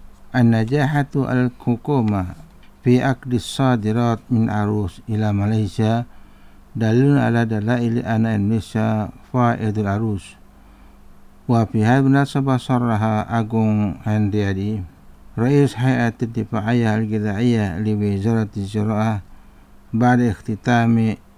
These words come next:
Yaumul Ghidaiyah Al-Alam As-Sabi wa Salasun Bi Pontianak, Kalimantan Al-Ghurbiyah,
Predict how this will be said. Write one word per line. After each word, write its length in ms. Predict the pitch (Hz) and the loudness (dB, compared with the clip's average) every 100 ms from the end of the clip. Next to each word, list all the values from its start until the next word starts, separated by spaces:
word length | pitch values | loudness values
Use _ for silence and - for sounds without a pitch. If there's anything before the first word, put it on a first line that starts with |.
| - - | -8 -2
Yaumul 400 | 117 113 110 101 | 2 2 0 0
Ghidaiyah 640 | 107 110 95 120 113 104 | -2 0 0 2 2 0
Al-Alam 560 | 107 101 110 110 107 - 117 | -2 0 0 0 -2 -4 -6
As-Sabi 560 | 98 117 110 107 98 | -4 -2 -2 -2 -4
wa 160 | 85 110 | -4 -6
Salasun 800 | - 110 104 98 117 113 113 107 | -4 -4 -4 -6 -2 0 2 0
Bi 80 | 107 | -2
Pontianak, 640 | 107 107 113 107 107 113 - - - | -4 -6 -4 -2 -2 -4 -8 -20 -18
Kalimantan 560 | - 113 110 113 - 101 | -4 0 2 0 -2 -4
Al-Ghurbiyah, 640 | 113 104 107 104 117 107 | -4 -2 -2 0 0 0